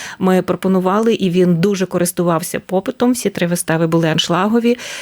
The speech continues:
Її високість Аої за Мішімою. Е,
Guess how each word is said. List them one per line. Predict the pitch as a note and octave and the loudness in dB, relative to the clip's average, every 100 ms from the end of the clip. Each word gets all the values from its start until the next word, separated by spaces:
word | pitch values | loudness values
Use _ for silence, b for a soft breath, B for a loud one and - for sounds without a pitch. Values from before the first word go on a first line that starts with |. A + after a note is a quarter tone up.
| B | B
Її | F#3+ F#3 | 0 2
високість | G3 - F3 F3 - | 0 0 0 -2 -2
Аої | F3+ F#3 F#3 F#3 | 0 2 4 4
за | F3 E3+ E3+ | 2 0 2
Мішімою. | F3 F3 - F3 E3 D#3+ E3 B B B B B - | 2 0 0 0 2 2 0 B B B B B -2
Е, | E3+ E3+ | 0 0